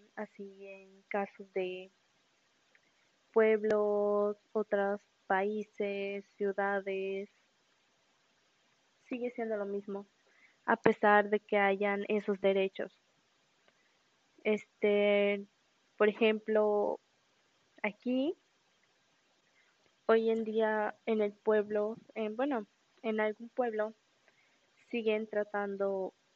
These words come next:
igual a las mujeres, las obligan a hacer cosas que ellas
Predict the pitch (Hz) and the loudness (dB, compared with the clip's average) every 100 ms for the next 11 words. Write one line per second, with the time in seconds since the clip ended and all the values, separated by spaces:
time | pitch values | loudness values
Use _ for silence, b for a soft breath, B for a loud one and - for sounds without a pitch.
0 | - _ 220 214 208 202 202 202 202 196 | -20 _ -6 0 0 0 -2 -6 -12 -6
1 | 202 196 202 202 196 208 202 202 196 190 | -4 -4 -8 -8 -8 -6 -8 -6 -6 -6
2 | 190 190 - _ _ _ _ _ _ _ | -8 -12 -20 _ _ _ _ _ _ _
3 | _ _ _ _ _ _ - 226 226 208 | _ _ _ _ _ _ -8 -4 -2 -4
4 | 208 208 208 - 208 202 196 | -2 -4 -4 -4 -2 0 -2